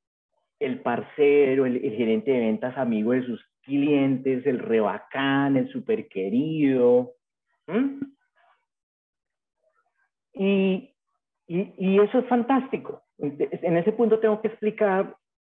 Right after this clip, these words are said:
lo, hay algo muy importante y es, eh, eso no significa que eso esté mal.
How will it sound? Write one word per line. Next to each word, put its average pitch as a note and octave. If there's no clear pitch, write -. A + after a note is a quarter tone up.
lo, C#3
hay D3
algo D#3+
muy F#3
importante C#3+
y E3
es, D#3+
eh, -
eso D3+
no F#3
significa C#3+
que D#3+
eso D3
esté D#3+
mal. C#3+